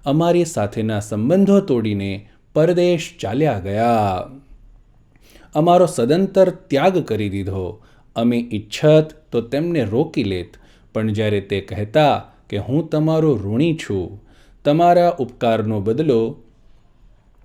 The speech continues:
ક્યારેય ચૂકવી શકું તેમ નથી," ત્યારે એવી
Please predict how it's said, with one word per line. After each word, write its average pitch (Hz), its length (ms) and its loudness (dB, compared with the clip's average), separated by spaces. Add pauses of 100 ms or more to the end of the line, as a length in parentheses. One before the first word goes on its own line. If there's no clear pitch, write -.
(200)
ક્યારેય 143 480 4
ચૂકવી 160 440 -4
શકું 117 380 -6
તેમ 107 160 -2
નથી," 101 680 -8 (320)
ત્યારે 196 220 6
એવી 185 320 0